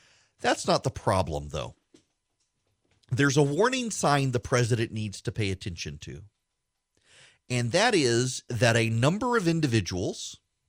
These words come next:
senators, former elected officials,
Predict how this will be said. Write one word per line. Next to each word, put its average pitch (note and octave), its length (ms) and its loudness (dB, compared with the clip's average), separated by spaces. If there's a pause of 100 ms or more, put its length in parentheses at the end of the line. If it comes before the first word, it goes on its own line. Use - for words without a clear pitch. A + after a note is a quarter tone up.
(1300)
senators, E3 760 0 (1160)
former E3 640 4
elected D3 380 2
officials, D#3+ 760 -2